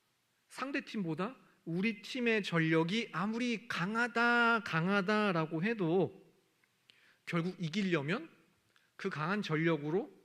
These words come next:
경기를 해서 승리를 거둬야죠. 아무리 쉬운 상대라도 일단 경기를 뛰면 땀은 납니다.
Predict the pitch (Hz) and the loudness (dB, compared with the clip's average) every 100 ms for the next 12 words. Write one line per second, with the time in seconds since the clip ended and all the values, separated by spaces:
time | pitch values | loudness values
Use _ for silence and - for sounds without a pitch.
0 | _ _ _ _ _ _ _ _ _ _ | _ _ _ _ _ _ _ _ _ _
1 | _ _ - 160 165 175 196 226 302 - | _ _ -8 -4 -2 0 0 -4 -8 -14
2 | _ - - 254 247 208 220 311 - _ | _ -16 -8 -4 0 2 2 0 -12 _
3 | _ _ - 170 185 170 151 139 262 - | _ _ -4 -2 2 2 2 0 -4 -6
4 | _ _ _ _ _ - 143 180 202 - | _ _ _ _ _ -10 -4 -2 -2 -2
5 | 254 277 240 233 214 180 160 277 247 170 | -4 -4 -2 0 0 0 -2 -4 -6 -8
6 | - 175 165 165 180 170 226 240 240 330 | -4 -2 0 0 2 0 0 0 0 -2
7 | - _ _ _ _ _ _ _ _ _ | -12 _ _ _ _ _ _ _ _ _
8 | - 180 247 269 160 123 160 - | -6 -4 -4 -4 -4 -2 -6 -6